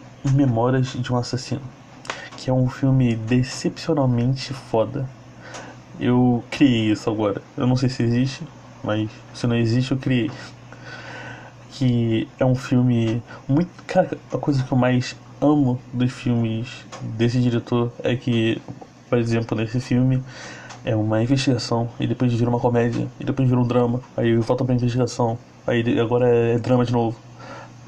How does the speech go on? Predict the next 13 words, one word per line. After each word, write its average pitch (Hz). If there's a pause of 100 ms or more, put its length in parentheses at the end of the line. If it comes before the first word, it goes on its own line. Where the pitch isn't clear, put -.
É, 123
é 123
muito 143
foda, 117
eu 127
gosto 123
muito 139
disso. 135 (920)
Só -
que 127 (320)
é 139
muito 151
decepcionante 135